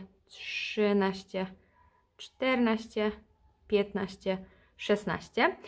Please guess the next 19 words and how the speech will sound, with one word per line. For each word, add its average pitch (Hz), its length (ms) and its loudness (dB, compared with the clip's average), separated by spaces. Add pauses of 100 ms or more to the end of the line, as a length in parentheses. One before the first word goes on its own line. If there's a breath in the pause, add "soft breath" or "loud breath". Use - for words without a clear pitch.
(360 loud breath)
E, 240 300 6
i 370 100 0
teraz 311 340 8
wykonam 233 520 6
pierwszy 247 560 4
rząd, 190 500 6
e, 185 260 2
półsłupkami, 220 1080 2 (1040)
e, 202 540 8
więc, 196 600 6
e, 190 560 4
zostawiam 220 720 4 (1500 loud breath)
pierwsze 233 400 4
oczko 202 560 0
i 247 80 0
w 226 60 -6
drugie 226 560 6
wkuwam 185 520 4
się, 247 300 0